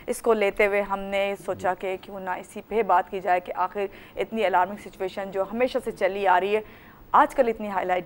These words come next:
क्यों हो रही है और इसे हमेशा ही सामने रखना चाहिए। ये बात अजीज साहब आप भी हमारे साथ कर रहे हैं और हकीकत यही है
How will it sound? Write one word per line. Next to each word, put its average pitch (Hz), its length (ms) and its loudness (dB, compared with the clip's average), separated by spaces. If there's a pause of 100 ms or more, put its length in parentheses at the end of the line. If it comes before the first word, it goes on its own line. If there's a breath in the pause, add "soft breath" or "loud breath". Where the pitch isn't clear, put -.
क्यों 202 140 -8
हो 180 100 -4
रही 180 180 -4
है 196 80 0
और 185 220 4
इसे 190 180 -10
हमेशा 190 460 -2
ही 208 180 0
सामने 190 380 -4
रखना 202 320 0
चाहिए। 214 520 6 (340 loud breath)
ये 208 100 4
बात 208 220 10
अजीज 190 200 2
साहब 220 240 8
आप 190 160 10
भी 214 140 4
हमारे 208 220 8
साथ 214 160 4
कर 202 220 6
रहे 214 80 4
हैं 269 80 4
और 262 80 10
हकीकत 233 420 6
यही 240 220 4
है 294 160 10